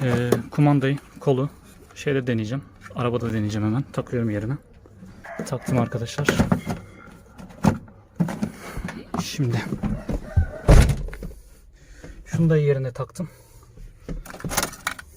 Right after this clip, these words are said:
Açtım kontağı. İlk önce şoför tarafına bakıyorum. Burası çalışıyor. Şimdi evet, işte bu kadar arkadaşlar.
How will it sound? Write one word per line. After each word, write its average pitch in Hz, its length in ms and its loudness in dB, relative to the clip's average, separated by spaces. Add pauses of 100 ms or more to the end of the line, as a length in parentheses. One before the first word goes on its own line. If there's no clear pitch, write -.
(680)
Açtım 143 340 -2
kontağı. 131 420 -2 (2000)
İlk 135 160 2
önce 135 300 4 (1800)
şoför 127 280 4
tarafına 135 320 4
bakıyorum. 127 320 4 (800)
Burası - 260 0
çalışıyor. 151 520 0 (1000)
Şimdi 143 480 6 (1500)
evet, 120 400 0
işte 151 280 0
bu - 40 -2
kadar 127 140 2
arkadaşlar. 117 500 0